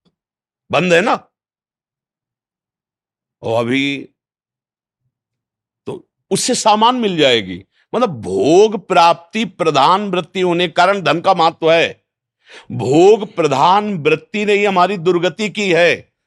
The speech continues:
मतलब, हमारा मन, हमारी बुद्धि किस चाल में फंसा रहा है? दुर्गति के लिए फंसा रहा है। अब ये बात बिना पवित्र बुद्धि के आप कैसे समझोगे?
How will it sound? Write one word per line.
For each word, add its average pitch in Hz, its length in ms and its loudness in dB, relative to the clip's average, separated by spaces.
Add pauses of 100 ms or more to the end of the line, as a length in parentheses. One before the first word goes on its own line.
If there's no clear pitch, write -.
(180)
मतलब, 202 420 0
हमारा 185 360 4
मन, 196 260 -2
हमारी 165 320 0
बुद्धि 156 320 -6
किस 196 260 -10
चाल 180 240 0
में 180 100 -8
फंसा 143 300 -2
रहा 113 140 0
है? 92 80 -6 (240)
दुर्गति 113 520 -4
के 92 140 -14
लिए 92 160 -12
फंसा 98 360 -18
रहा 92 120 -16
है। - 60 -18 (320)
अब 170 140 -2
ये 165 220 -2
बात 170 220 2
बिना 160 320 -6
पवित्र 160 460 -6
बुद्धि 147 360 -8
के 147 120 -12
आप 143 240 -8
कैसे 107 320 -10
समझोगे? 95 640 -20